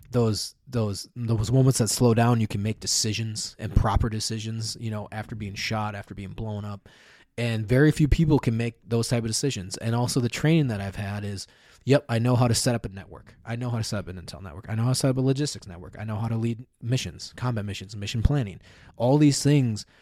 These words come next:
when civilians step in, that's great, but they don't know how to do any of that. And the guys I were with definitely knew how to do that, but I also can lend my experience, and they were very happy to know that, hey, we all know how to do this. And this is our world.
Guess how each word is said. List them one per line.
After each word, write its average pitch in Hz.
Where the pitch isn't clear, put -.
when 113
civilians 143
step 120
in, 117
that's 117
great, 127
but 107
they 123
don't 135
know 117
how 127
to 107
do 101
any 110
of -
that. -
And 160
the 151
guys 190
I 190
were 131
with 143
definitely 123
knew 110
how 107
to 95
do 107
that, 92
but 113
I 123
also 113
can 107
lend 104
my 101
experience, 139
and 117
they 120
were 101
very 113
happy 101
to 95
know 98
that, 98
hey, 127
we 123
all 131
know 127
how 120
to 110
do 104
this. 71
And 151
this 160
is 156
our 123
world. 107